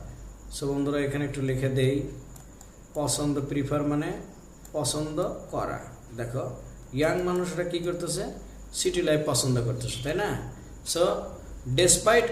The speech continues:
all, সব কিছু সত্ত্বেও, despite all মানে কি? সব কিছু সত্ত্বেও, village life is still a better choice।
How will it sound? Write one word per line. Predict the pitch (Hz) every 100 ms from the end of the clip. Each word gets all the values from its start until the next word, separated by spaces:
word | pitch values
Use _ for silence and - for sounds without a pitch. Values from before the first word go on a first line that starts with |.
| -
all, | 143 131 - -
সব | 180 208 208 -
কিছু | 139 185
সত্ত্বেও, | - 160 - - 156 120 120 - - - - -
despite | 131 151 180 180
all | 180 180
মানে | 180 180
কি? | 156 135 117 - - -
সব | - 170 170
কিছু | 190 180
সত্ত্বেও, | 175 156 - 170 185 - - - - 135
village | 170 165 170
life | 170 170 170
is | -
still | - 208 208 147
a | 120 - 131 127
better | 170 185 185 147
choice। | 127 98